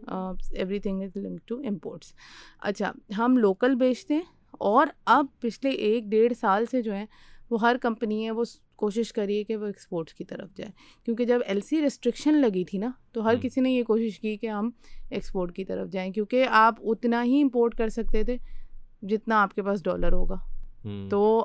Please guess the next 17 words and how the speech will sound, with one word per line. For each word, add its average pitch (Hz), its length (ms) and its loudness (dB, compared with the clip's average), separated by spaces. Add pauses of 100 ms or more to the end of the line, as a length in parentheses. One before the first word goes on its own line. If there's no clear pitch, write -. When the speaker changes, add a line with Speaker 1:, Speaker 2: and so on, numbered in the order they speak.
Speaker 1:
ایکسپورٹ 233 480 2
کر 240 200 0
کے 240 80 4
وہ 240 140 6
ڈالر 208 300 4
جنریٹ 214 400 0
کرنے 220 220 -2
کی 214 60 -6
کوشش 208 380 -2
کی 202 140 0
جا 196 220 -2
رہی 202 160 0
تھی، 196 140 -6 (420)
which 294 160 4
was 269 160 8
actually 214 420 2
good۔ 170 80 -2